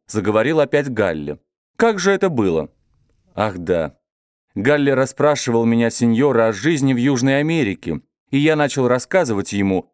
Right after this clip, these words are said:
отчего у меня так изуродована левая рука. Это было в Перу.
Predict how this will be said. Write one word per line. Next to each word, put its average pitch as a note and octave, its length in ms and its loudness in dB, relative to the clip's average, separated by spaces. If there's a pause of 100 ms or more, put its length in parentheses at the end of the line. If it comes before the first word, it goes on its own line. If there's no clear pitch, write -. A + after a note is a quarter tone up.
(100)
отчего F3+ 520 0
у D#3 40 0
меня D#3+ 260 0
так D3 200 -2
изуродована C#3+ 540 0
левая C3 360 2
рука. G2+ 460 -4 (600)
Это F3+ 200 0
было F#3 240 2
в - 100 -12
Перу. F#3 500 0